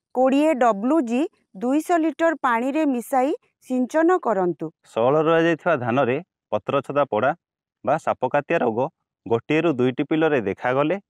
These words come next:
Speaker 2: ଏହାର ଦମନ ପାଇଁ ଏକର ପିଛା ଦୁଇଶହ ମିଲିଲିଟର ପ୍ରୋପିକୋନାଜୋଲ୍ ପଞ୍ଚସ୍ତରୀ ପରସେଣ୍ଟ କିମ୍ବା ଚାରିଶହ ମିଲିଲିଟର ହେକ୍ସାକୋନାଜୋଲ୍ ପଚାଶ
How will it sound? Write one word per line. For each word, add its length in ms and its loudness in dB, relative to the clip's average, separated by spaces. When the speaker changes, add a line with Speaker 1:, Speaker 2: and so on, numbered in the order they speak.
Speaker 2:
ଏହାର 260 0
ଦମନ 360 2
ପାଇଁ 220 -2
ଏକର 300 0
ପିଛା 320 -4
ଦୁଇଶହ 360 -2
ମିଲିଲିଟର 500 0
ପ୍ରୋପିକୋନାଜୋଲ୍ 720 0
ପଞ୍ଚସ୍ତରୀ 420 -4
ପରସେଣ୍ଟ 400 -4
କିମ୍ବା 240 0
ଚାରିଶହ 340 -2
ମିଲିଲିଟର 480 0
ହେକ୍ସାକୋନାଜୋଲ୍ 800 2
ପଚାଶ 300 -2